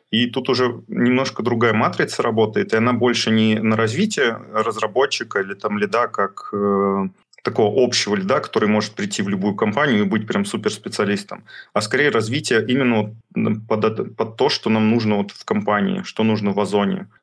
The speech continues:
Вот. А у нас такие-то технологии, э, такой-то стэк, так, э, не знаю, такие процессы, и вот и мы именно на,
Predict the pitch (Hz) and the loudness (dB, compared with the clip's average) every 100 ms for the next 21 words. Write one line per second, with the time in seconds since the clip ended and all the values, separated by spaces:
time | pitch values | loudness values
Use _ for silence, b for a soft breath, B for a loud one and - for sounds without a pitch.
0 | _ 101 95 - 95 101 101 104 113 113 | _ -2 -2 -2 0 2 2 2 2 0
1 | - 98 107 104 95 - - 107 143 202 | -4 -2 -4 -4 -10 -12 -2 2 2 2
2 | 185 185 165 170 B B 104 104 101 101 | 4 2 2 -4 B B 0 2 2 2
3 | 98 95 92 101 98 110 - - 175 180 | 0 -2 -2 0 -2 -2 -2 0 2 0
4 | - - - 98 - - 110 101 98 98 | -4 -16 -4 -4 -4 -4 0 2 2 2
5 | 95 104 104 98 98 107 110 110 107 - | 2 0 0 -2 -2 -4 -2 -2 -2 0
6 | 214 214 107 107 110 135 127 131 127 110 | 0 0 0 0 0 0 0 2 2 2
7 | 104 101 101 98 98 | 2 2 0 0 0